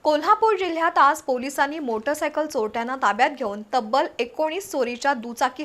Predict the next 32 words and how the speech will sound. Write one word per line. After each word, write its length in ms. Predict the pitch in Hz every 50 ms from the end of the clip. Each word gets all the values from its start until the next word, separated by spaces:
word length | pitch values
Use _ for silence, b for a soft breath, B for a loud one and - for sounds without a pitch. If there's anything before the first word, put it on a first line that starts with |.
| 294 -
हस्तगत 460 | 226 - - 233 226 214 214 208 - -
केल्या. 200 | 208 220 233 - - B B B B B B -
स्थानिक 420 | - - 359 330 285 330 392 381
गुन्हे 200 | 403 392 392 381
अन्वेषण 400 | 370 359 349 349 339 349 339 349 330
शाखेनं 500 | - 311 240 233 - 277 277 294 294 302
वाळवा 340 | 294 226 208 214 226 240 254 262
तालुक्यातील 500 | 277 254 269 - - 262 262 262 285 294 294 -
चिकुर्डे 440 | - 254 - - 285 339 339 349 349
इथल्या 300 | 349 - 269 233 214 - B B B B B B 240
दीपक 520 | 226 269 277 - - - - - - -
वाघमारे 520 | 247 240 240 254 269 294 311 285 220 190 214
या 140 | 208 240
सराईत 360 | 262 - 277 226 226 247 320 311
चोरट्याला 460 | - 285 233 214 214 233 233 254 269
ताब्यात 400 | 269 - 208 208 214 262 320 349 -
घेऊन 200 | 311 254 214 240 - B B B B B -
बारा 380 | 220 233 269 262 262 277 349 466 440 294
दुचाकी 380 | 294 269 - 294 262 262 311
ताब्यात 400 | 311 311 220 208 214 208 208 -
घेतल्या, 320 | 226 214 214 - 226 233 - B B B B B -
तर 80 | 302 302
इचलकरंजीमधील 960 | 294 - - 311 339 339 359 349 349 339 - 359 349 330 302 294 330 339 392
शिवाजीनगर 600 | - - 285 247 240 262 285 320 330 320 320 330
पोलिसांनी 560 | 320 339 320 294 285 302 302 - 294 294 330 349
पवन 320 | - 269 240 240 254 269
लोकरे 420 | 262 247 226 214 214 - 233 247
आणि 220 | 339 320 302 302 294
राकेश 440 | 262 226 226 - 277 294 285 - 262
माने 260 | 240 240 254 262 294
या 100 | 311 302
दोघांकडून 680 | 233 226 220 220 220 285 381 427 - 370 285 254 294